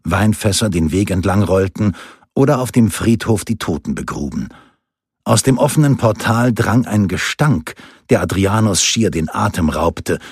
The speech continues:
als sie die ausgetretenen Stufen erklommen. Ein höllischer Brodem von Exkrementen, Verwesung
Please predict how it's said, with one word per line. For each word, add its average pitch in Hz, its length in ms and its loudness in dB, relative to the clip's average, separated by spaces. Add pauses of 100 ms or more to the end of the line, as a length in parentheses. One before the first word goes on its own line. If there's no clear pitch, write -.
(180)
als - 260 -2
sie 101 80 0
die 95 140 -2
ausgetretenen 95 760 0
Stufen 82 400 -2
erklommen. - 500 -6 (600)
Ein 107 360 2
höllischer 139 440 2
Brodem 120 600 2
von 104 200 0
Exkrementen, 110 960 2
Verwesung 92 840 0